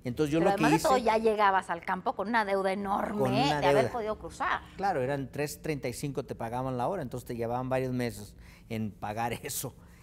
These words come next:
Speaker 1: Pero yo llegué, este, a, crucé la frontera de una forma muy sencilla
Speaker 2: ¿Con
Speaker 1: entre
Speaker 2: quién te
Speaker 1: México.
Speaker 2: vas?
Speaker 1: Solo.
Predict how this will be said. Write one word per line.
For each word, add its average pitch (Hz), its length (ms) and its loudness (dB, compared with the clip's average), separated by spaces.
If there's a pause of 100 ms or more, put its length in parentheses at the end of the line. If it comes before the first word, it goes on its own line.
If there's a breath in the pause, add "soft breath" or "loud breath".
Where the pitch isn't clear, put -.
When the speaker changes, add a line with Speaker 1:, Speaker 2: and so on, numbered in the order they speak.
(220 loud breath)
Speaker 1:
Pero 135 280 0
yo 135 240 0
llegué, 156 800 -4
este, 123 680 -4
a, 110 180 -2
crucé 135 260 -8
la 156 100 -4
frontera 143 360 -6
de 143 60 -4
una 143 120 -6
forma 147 260 -4
muy 143 140 -4
sencilla 131 540 -6
Speaker 2:
¿Con 147 60 -6
Speaker 1:
entre 117 240 -4
Speaker 2:
quién - 160 -2
te - 60 0
Speaker 1:
México. 135 320 -4
Speaker 2:
vas? - 360 -20
Speaker 1:
Solo. - 460 0